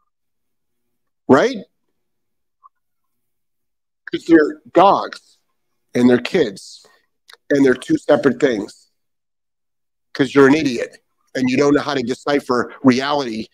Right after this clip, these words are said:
from your words. But hey, I e-collar trained my Bernedoodle on the e-collar properly after he took off after geese and ran ac-, and ran across the main road 'cause he didn't care what I was saying.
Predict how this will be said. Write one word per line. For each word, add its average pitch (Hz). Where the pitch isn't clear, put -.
from 123
your 117
words. 110
But 143
hey, 165
I 131
e-collar 151
trained 151
my 131
Bernedoodle 143
on 127
the 131
e-collar 131
properly 143
after 127
he 123
took 131
off 139
after 127
geese 147
and 127
ran 139
ac-, -
and 123
ran 139
across 131
the 135
main 139
road 139
'cause 131
he 123
didn't 139
care 143
what 127
I 123
was 123
saying. 127